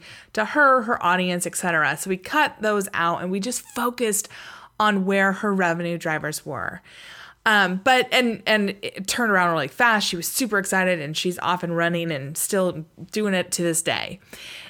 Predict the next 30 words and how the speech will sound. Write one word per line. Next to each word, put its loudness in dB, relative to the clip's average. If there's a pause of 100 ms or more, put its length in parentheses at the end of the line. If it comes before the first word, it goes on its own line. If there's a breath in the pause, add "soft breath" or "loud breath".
And 4
it 0
just 0
goes 4
to 2
show 2
you 2
that -6
you -2
cannot -2
judge 0
a -2
business -2
suc-, -4 (360)
business's -2
success -2
by 0
revenue 0
alone. 0
In -2
fact, 2 (280 loud breath)
did -2
you 0
know 4
that 0 (180)
Amazon -2
dot 0
com, -2
<laughs> -2
like, -2